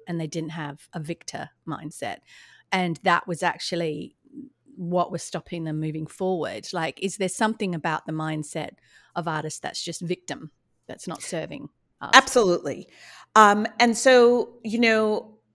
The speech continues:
Speaker 2: again, at Abundance Bound, we believe that there are three keys to
Speaker 1: Mm-hmm.
Speaker 2: financial, uh, to a healthy financial relationship. It is your mindset, your money mindset, your money management,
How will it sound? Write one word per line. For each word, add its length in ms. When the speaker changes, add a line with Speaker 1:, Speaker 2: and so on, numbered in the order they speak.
Speaker 2:
again, 560
at 160
Abundance 420
Bound, 680
we 220
believe 440
that 160
there 160
are 140
three 360
keys 640
to 200
Speaker 1:
Mm-hmm. 100
Speaker 2:
financial, 920
uh, 220
to 200
a 40
healthy 320
financial 500
relationship. 680
It 140
is 240
your 260
mindset, 840
your 180
money 400
mindset, 960
your 260
money 680
management, 1400